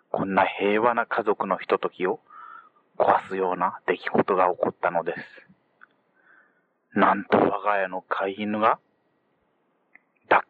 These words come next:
こをしたまま、仰向けになっ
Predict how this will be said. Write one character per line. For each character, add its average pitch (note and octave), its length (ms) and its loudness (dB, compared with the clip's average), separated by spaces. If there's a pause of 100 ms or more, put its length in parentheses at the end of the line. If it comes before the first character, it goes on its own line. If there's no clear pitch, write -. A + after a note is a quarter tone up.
(100)
こ F2 200 0
を - 60 -10
し - 100 -14
た - 140 -10
ま G2+ 120 -4
ま、 B2 220 2 (1400)
仰 C3+ 320 4
向 D#3+ 180 0
け C#3 140 0
に A#2+ 100 -4
な C3+ 120 4
っ - 40 -2